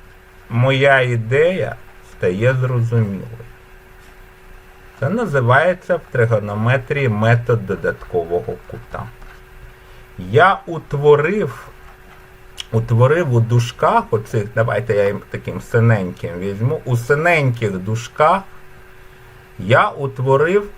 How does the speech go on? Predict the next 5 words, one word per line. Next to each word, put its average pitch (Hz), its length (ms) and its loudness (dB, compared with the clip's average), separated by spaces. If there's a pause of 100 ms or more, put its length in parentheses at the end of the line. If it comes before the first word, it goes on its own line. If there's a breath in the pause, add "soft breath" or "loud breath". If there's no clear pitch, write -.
(160)
вираз, 117 560 0 (100)
який 135 400 -8
мені 120 480 0
треба. 107 440 0 (1120)
Чому? 151 540 0